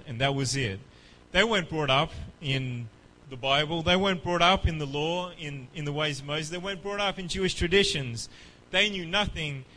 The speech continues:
except carnality and, and the ways of man. It was something truly majestic that God made a way for Gentiles to be saved at all.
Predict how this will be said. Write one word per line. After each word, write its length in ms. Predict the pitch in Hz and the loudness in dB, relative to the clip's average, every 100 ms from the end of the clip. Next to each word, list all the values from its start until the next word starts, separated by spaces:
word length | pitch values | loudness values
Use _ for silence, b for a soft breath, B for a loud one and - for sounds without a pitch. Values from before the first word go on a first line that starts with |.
| - | -12
except 520 | 156 - 185 160 143 - - - - - | -4 2 6 6 4 -4 -20 -20 -20 -10
carnality 760 | 156 147 175 190 190 190 190 - B B - - | -4 4 6 6 6 4 0 -6 B B -14 0
and, 560 | 143 147 143 135 127 - - - - | 4 4 2 -4 -8 -12 -18 -20 -8
and 140 | 135 | -4
the 60 | 127 | 0
ways 360 | 120 143 151 143 | 4 6 4 2
of 120 | 131 | 0
man. 400 | 139 135 104 101 - - - - - - - B B B | 2 2 0 -4 -12 -20 -20 -20 -20 -20 -20 B B B
It 60 | 160 | -2
was 140 | 170 | 0
something 380 | - 214 214 208 | 4 4 4 -2
truly 400 | 190 233 240 240 | 0 4 6 6
majestic 720 | 214 175 180 202 - 160 113 - - - B B B B | 2 2 6 6 4 -2 -6 -8 -18 -20 B B B B
that 160 | 143 143 | -2 2
God 240 | 185 208 | 4 4
made 180 | 190 190 | 4 2
a 60 | 170 | 4
way 240 | 160 185 | 6 6
for 120 | 185 | 4
Gentiles 580 | 156 170 180 - 131 120 | 0 0 0 -2 -6 -8
to 80 | - | -10
be 80 | 123 | -8
saved 380 | - 131 135 131 | 0 2 2 2
at 80 | 143 | 0
all. 260 | 120 92 | 0 -2